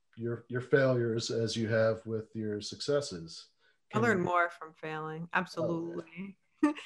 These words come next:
Speaker 2: And, um, I think, I think what's shaped my, and, and listen, I'm, I'm not saying I'm a perfect leader. I will say that I do think I'm very good at it. Um, I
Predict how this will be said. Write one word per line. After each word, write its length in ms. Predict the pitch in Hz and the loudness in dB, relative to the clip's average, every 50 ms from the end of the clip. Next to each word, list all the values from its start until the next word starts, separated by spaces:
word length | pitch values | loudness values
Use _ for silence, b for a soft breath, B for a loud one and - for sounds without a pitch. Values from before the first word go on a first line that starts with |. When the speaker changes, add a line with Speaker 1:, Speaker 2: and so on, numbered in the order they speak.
| B B B B B - | B B B B B 2
Speaker 2:
And, 280 | 208 208 214 208 202 208 | 6 6 6 6 6 6
um, 360 | 202 190 185 185 180 180 - - - | 6 6 6 4 2 0 -2 -2 0
I 100 | 208 214 | 0 0
think, 380 | 214 - 247 240 214 - - _ _ _ - | 2 0 0 0 -2 -4 -10 _ _ _ 0
I 60 | 240 | 0
think 200 | - - 330 - | 2 0 2 2
what's 260 | 254 196 - - - | 2 0 0 -2 -6
shaped 500 | - - - 190 180 185 - - - - - - | -6 -2 0 0 0 0 0 -4 -12 -20 -16 -10
my, 480 | - 98 185 180 180 180 - 185 - - _ _ - | -8 -6 -2 0 2 2 2 0 -2 -6 _ _ -4
and, 140 | 196 214 220 - | -2 -2 -2 0
and 120 | 233 226 | 0 -2
listen, 220 | 220 214 - 165 | -2 -2 -2 0
I'm, 180 | 165 190 233 254 - | 0 0 0 2 2
I'm 100 | - 208 | 2 2
not 160 | 220 220 202 | 2 2 2
saying 160 | 208 196 190 180 | 0 -2 -2 -2
I'm 40 | |
a 80 | 170 170 | -2 -4
perfect 400 | 170 - 190 175 - 190 190 - | -2 -2 -2 -2 -2 -4 -6 -4
leader. 360 | 208 208 208 214 220 233 233 b b b b b - | -2 -2 0 0 0 -2 -2 b b b b b 2
I 80 | - | 4
will 200 | 214 214 247 262 | 8 10 10 10
say 180 | 262 - 233 202 | 10 8 6 6
that 140 | 202 190 180 | 6 6 4
I 100 | 175 175 | 4 2
do 140 | 175 175 180 | 2 0 -2
think 200 | 175 180 175 170 | -2 -2 -2 -2
I'm 100 | 170 175 | 0 2
very 240 | 165 170 165 165 165 | 2 2 2 2 0
good 160 | 165 160 156 | 0 -2 -2
at 120 | - - | -2 -2
it. 140 | - - - - b b b b b b | -2 -4 -4 -6 b b b b b b
Um, 280 | 165 165 165 165 160 - - | 4 4 6 4 4 2 4
I 380 | 175 180 185 180 175 175 175 | 4 6 6 4 4 2 0